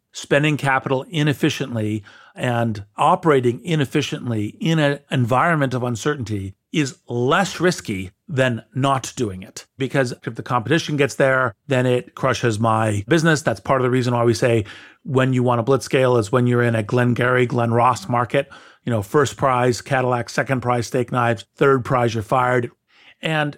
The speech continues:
it may still be in this new context of uncertainty in a post-covid world that you still have to take these risks either to win that race to scale or get certain learnings to happen.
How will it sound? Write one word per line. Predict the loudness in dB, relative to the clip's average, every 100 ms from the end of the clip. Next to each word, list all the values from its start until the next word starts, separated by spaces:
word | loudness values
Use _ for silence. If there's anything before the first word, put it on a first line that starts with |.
| _
it | -6 -2
may | 0 0
still | -2 0 2 4
be | 4 4 0 -4 -4
in | 0
this | 0 2
new | 2 2
context | 2 0 0 0 -2 -4 -4
of | 0 2 2 0
uncertainty | 0 0 0 -2 2 4 4
in | 2
a |
post-covid | 2 2 2 2 2 2 2
world | 2 2 2 -2 -6 _
that | 0 0 0 -6 -6
you | -4
still | -4 0 2
have | 2 0 -2
to | -4
take | 0 0
these | 0 -2
risks | -2 -4 -6 -16 _
either | 2 4 6 4
to | 4 2 4 2 -2 0
win | 4 4
that | 2 2
race | 2 2
to | -2
scale | 0 2 4 4 0 -2
or |
get | 0 0 2
certain | -2 0
learnings | 2 2 2 0 -2
to | -2 0
happen. | 0 0 -4 -8